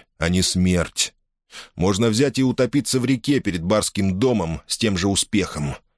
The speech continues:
И вдруг Сурганов увидел в глазах учителя странный блеск надежды.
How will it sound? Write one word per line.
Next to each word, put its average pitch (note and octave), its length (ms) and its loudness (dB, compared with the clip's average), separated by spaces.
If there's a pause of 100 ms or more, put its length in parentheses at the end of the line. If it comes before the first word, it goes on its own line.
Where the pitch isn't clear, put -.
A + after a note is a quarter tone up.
(480)
И E3+ 100 0
вдруг F3+ 260 0
Сурганов C3+ 500 0
увидел G2 300 0
в D#2 80 -4
глазах F2+ 400 0
учителя E2+ 460 0
странный D#2+ 420 0
блеск D2+ 360 -2
надежды. D2 680 -2